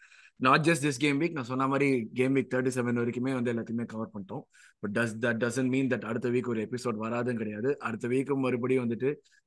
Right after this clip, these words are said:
changes பார்த்துட்டு, அதுல இருந்து நீங்க எப்படி modify பண்ணலாங்கிறத பத்தி டெஃபினட்டா பேசுவோம். So, அடுத்த எபிசோட்ல சந்திக்கும் வரை, thanks a lot from, um, for listening from me and Arun. Uh, sorry,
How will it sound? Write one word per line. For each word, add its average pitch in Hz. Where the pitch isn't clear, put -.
changes 139
பார்த்துட்டு, 120
அதுல 127
இருந்து 147
நீங்க 139
எப்படி 123
modify 120
பண்ணலாங்கிறத 113
பத்தி 113
டெஃபினட்டா 113
பேசுவோம். 117
So, -
அடுத்த 135
எபிசோட்ல 131
சந்திக்கும் 120
வரை, 123
thanks 120
a 123
lot 120
from, 113
um, 104
for 117
listening 117
from 113
me 113
and 110
Arun. 120
Uh, 95
sorry, 113